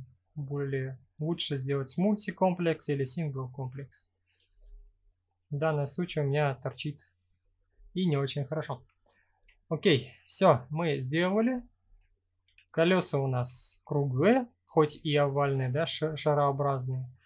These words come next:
но они хотя бы будут двигаться. Теперь, а, мы должны создать animation blueprint для нашего автомобиля.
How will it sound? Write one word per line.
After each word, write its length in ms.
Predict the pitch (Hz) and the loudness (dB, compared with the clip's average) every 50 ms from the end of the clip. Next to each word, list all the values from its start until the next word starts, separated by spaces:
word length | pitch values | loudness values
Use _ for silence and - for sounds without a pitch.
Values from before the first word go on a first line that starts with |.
| _ _ _ _ _ | _ _ _ _ _
но 260 | 151 170 202 190 - 175 | 0 2 2 2 2 0
они 360 | 151 139 139 160 190 190 175 | -2 -2 -2 0 0 -2 -2
хотя 300 | - - 127 - 147 151 | -2 -4 -4 -2 -2 -2
бы 160 | 147 135 131 | -2 -2 -4
будут 320 | 127 127 135 135 135 131 131 | -4 -4 -4 -4 -4 -4 -4
двигаться. 480 | 135 175 165 139 131 - 127 123 - _ _ _ _ _ _ _ _ _ _ _ _ _ _ _ _ _ _ _ _ _ _ _ _ _ _ _ _ _ _ _ _ _ _ _ _ _ _ _ _ _ _ _ _ _ _ _ _ _ _ _ _ _ _ _ | -4 -2 -2 -2 -4 -6 -8 -10 -12 _ _ _ _ _ _ _ _ _ _ _ _ _ _ _ _ _ _ _ _ _ _ _ _ _ _ _ _ _ _ _ _ _ _ _ _ _ _ _ _ _ _ _ _ _ _ _ _ _ _ _ _ _ _ _
Теперь, 540 | - 185 180 - 208 202 175 147 123 123 - - - _ _ _ _ _ _ _ _ _ _ _ _ _ _ _ _ _ _ - | -4 -4 -2 2 4 6 6 6 6 4 -2 -10 -20 _ _ _ _ _ _ _ _ _ _ _ _ _ _ _ _ _ _ -8
а, 540 | 139 135 135 131 127 123 120 123 127 - - _ _ _ _ _ _ _ _ _ _ _ _ | -6 -4 -2 -2 -2 -2 -2 -4 -8 -10 -16 _ _ _ _ _ _ _ _ _ _ _ _
мы 140 | 165 190 214 | 2 4 6
должны 340 | 196 185 170 151 185 196 | 8 6 6 6 6 4
создать 920 | 185 - 147 135 127 127 139 156 170 165 - - - - - - - - _ _ _ _ _ _ _ _ _ _ _ _ _ _ _ _ _ - | 4 2 0 -2 0 2 4 4 4 4 2 -4 -6 -6 -8 -10 -14 -18 _ _ _ _ _ _ _ _ _ _ _ _ _ _ _ _ _ -2
animation 760 | 151 147 147 143 151 160 165 160 - - - 160 143 143 151 | 2 2 4 4 4 4 4 4 4 4 4 4 2 2 0
blueprint 640 | 160 156 143 147 151 147 - 170 165 151 127 123 - - _ _ _ _ _ | -2 -2 0 0 0 0 2 0 2 2 0 -2 -4 -12 _ _ _ _ _
для 360 | 160 139 131 135 131 131 131 131 | -12 -8 -6 -4 -2 0 0 0
нашего 420 | 135 135 135 - - 139 135 139 | 0 0 -2 -2 -2 -2 -4 -4
автомобиля. 600 | 135 - - 143 139 156 160 165 147 127 123 127 | -6 -4 -4 -4 -2 -2 -2 -2 -2 -4 -6 -8